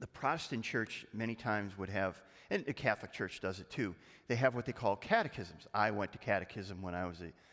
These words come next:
a, a, a, a little boy, a younger boy, and, um, they would do it, many of them were formatted in a sense of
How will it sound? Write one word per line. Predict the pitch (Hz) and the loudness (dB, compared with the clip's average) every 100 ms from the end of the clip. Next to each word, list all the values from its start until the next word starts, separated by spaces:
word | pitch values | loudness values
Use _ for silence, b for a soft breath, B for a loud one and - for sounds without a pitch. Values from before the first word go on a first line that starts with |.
| B - 90 | B -8 -6
a, | |
a, | 71 67 82 - 90 80 - 95 - | -4 -4 -6 -6 -8 -8 -6 -4 -4
a, | 92 | -2
a | |
little | 101 104 | 0 0
boy, | 98 87 92 107 - | 2 2 0 -4 -10
a | 98 | -6
younger | 95 90 | -4 -4
boy, | 82 92 101 - b b b b b - | -4 -2 -2 -6 b b b b b -2
and, | 104 98 90 b b b b | 0 0 -4 b b b b
um, | - 90 80 - - _ _ _ _ | -2 0 0 -6 -16 _ _ _ _
they | 107 123 117 | 0 2 4
would | 110 90 - 110 | 2 0 -8 0
do | 170 | 2
it, | 196 - - - | 2 -2 -18 -14
many | - 135 156 156 | 0 2 4 4
of | 127 123 | 2 2
them | 120 117 | 2 4
were | 107 | 2
formatted | 107 131 135 127 117 113 107 - | 2 2 2 4 4 4 0 -6
in | 117 | -4
a | 110 | -2
sense | 104 120 107 - | 0 0 0 2
of | 104 92 | 2 2